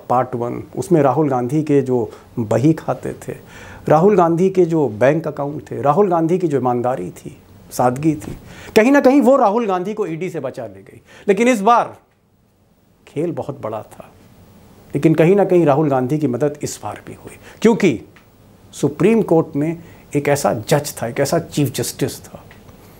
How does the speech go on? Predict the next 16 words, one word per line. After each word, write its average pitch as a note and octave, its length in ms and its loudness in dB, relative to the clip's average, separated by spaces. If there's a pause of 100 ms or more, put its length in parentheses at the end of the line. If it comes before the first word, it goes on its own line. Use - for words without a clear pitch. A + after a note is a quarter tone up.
(260)
जो D3+ 180 4
मोदी C#3 540 0
और A2+ 200 -6 (100)
शाह C3+ 280 -2
के C3+ 200 -4
आगे A2+ 320 -6
झुकता - 460 -12
नहीं - 220 -18
था, - 240 -20 (260)
जो F3+ 100 6
सिस्टम A3+ 500 0
के G3+ 80 -2
आगे F#3 280 0
झुकता C#3 400 -10
नहीं G#2+ 140 -16
था, - 260 -20